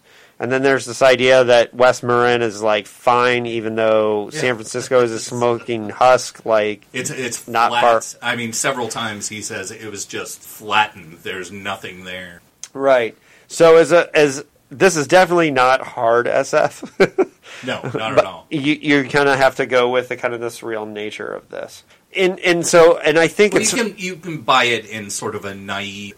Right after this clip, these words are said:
Speaker 2: naive way, like a pre-nineteen eighty-two. That's
Speaker 1: Well,
Speaker 2: how I look at it.
Speaker 1: Right. And then, then there is, there is an idea, too, that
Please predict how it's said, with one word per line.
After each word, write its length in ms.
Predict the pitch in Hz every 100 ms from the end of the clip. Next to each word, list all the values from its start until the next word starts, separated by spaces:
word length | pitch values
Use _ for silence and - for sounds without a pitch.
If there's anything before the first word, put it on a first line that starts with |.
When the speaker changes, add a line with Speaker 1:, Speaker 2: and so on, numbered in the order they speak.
| -
Speaker 2:
naive 540 | 117 113 110 104 98
way, 380 | 101 98 87 85 _ _ -
like 160 | 107
a 80 | 139
pre-nineteen 800 | 139 - 165 151 127 123 127 113
eighty-two. 420 | 107 107 104 - - -
That's 100 | 110
Speaker 1:
Well, 160 | 233 226
Speaker 2:
how 0 | 110
I 80 | 110
look 240 | 110 - -
at 140 | 110
it. 100 | 120 -
Speaker 1:
Right. 460 | 139 156 127 117 - - -
And 140 | 165
then, 160 | 202 214
then 180 | 220 220
there 260 | 233 233 233
is, 220 | 208 -
there 220 | 180 208
is 120 | 202
an 80 | 185
idea, 380 | 180 160 156 147
too, 440 | 135 143 135 135 127
that 460 | 123 120 123 -